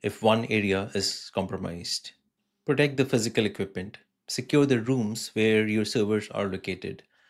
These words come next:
Limit who can access these areas and keep records of who enters. Even the best digital security can be defeated if someone has physical access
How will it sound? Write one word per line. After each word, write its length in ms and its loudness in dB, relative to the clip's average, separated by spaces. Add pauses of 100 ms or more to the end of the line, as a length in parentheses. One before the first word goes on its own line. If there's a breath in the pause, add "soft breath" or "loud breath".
(120)
Limit 320 2
who 200 -2
can 180 0
access 380 -2
these 300 -4
areas 560 0
and 160 -4
keep 420 -6
records 680 -2
of 160 -4
who 220 -4
enters. 520 -4 (500 soft breath)
Even 260 4
the 60 2
best 480 0
digital 300 -2
security 680 -2
can 280 2
be 420 -4
defeated 520 -2
if 160 -8
someone 520 0 (440)
has 240 -2
physical 360 0
access 480 -6